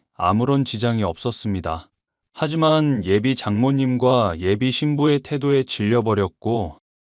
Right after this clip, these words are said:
깊은 고민을 하게 되었습니다. 파혼을 하는 게 맞다 생각하고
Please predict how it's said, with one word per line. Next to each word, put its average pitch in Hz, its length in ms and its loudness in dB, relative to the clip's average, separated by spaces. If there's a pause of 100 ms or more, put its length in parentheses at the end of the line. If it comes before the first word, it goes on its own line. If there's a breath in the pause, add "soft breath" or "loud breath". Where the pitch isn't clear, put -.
(100)
깊은 147 400 -2
고민을 127 380 2
하게 120 240 -2
되었습니다. 90 720 -2 (440)
파혼을 170 540 2
하는 160 200 2
게 139 120 2
맞다 95 380 0
생각하고 110 960 -2